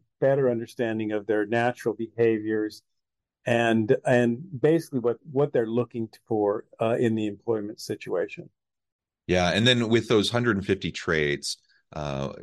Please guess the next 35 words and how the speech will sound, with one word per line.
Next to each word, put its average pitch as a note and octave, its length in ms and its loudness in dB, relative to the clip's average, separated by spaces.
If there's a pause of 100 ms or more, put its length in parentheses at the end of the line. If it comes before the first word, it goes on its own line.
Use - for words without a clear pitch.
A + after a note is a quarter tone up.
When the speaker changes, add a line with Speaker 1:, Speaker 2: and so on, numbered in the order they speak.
(100)
Speaker 2:
if - 180 -4
you F2 80 -4
can F#2 100 2
explain G#2 320 2
a F#2 40 6
little F2+ 240 4
bit D#2+ 180 2
about D2+ 280 0
what D2+ 260 -2
it D2+ 160 -8
looks D#2+ 320 -4
like C#2 440 -2
in D#2 120 -10
terms D2+ 360 -2
of C#2 200 -2 (380)
how, D#2 500 2 (340)
uh, C#2 360 -4
that's D2 280 -4
utilized D2+ 800 0 (800)
within D2+ 640 -6 (240)
organizations, D#2+ 640 0
within C#2+ 240 -4
teams D2 640 -4 (200)
to C2+ 120 -4
do C#2 360 -2
these B1+ 200 -8
assessments. - 540 -10 (380)
Speaker 1:
Yeah, E3 160 8
well, F3 300 4 (160)
generally F#3 720 4
assessments, C3+ 720 0
y-, D#3 180 -8
you C3 260 2
know, B2+ 80 8
use C3+ 440 8